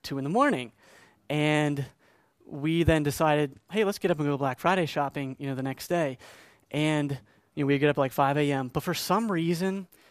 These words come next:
that was, was very stressful to me, going to bed really late, two or three in the morning maybe, and then getting up at, like, five or six in the morning to go Black Friday shopping. That was always, like, a huge anxiety piece for me,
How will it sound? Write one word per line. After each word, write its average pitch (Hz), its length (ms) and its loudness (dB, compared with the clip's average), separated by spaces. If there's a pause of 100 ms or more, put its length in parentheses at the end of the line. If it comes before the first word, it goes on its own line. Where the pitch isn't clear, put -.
(760)
that 156 340 2
was, 165 260 0
was 151 180 -2
very 160 220 2
stressful 170 420 -2
to 143 100 -10
me, 123 260 -8
going 156 260 2
to 170 40 0
bed 156 220 4
really 139 260 0
late, 180 320 0 (560)
two 147 180 -8
or 160 80 -2
three 190 200 -2
in 175 60 0
the 180 60 0
morning 143 300 0
maybe, 143 340 -2 (280)
and 143 80 -2
then 143 60 2
getting 151 200 4
up 160 100 0
at, 151 60 -2
like, 135 140 -2
five 147 240 2
or 135 40 -4
six 143 300 -4
in 147 40 -2
the 143 60 -2
morning 135 200 -2
to 147 80 -6
go 143 100 -2
Black 139 240 -4
Friday 143 220 -4
shopping. 127 260 -6 (380)
That 165 320 -2
was 208 160 2
always, 151 420 2
like, 143 220 -2
a 135 60 -8
huge 165 480 -4
anxiety 135 500 -4
piece 143 240 -8
for 131 180 -8
me, 123 220 -12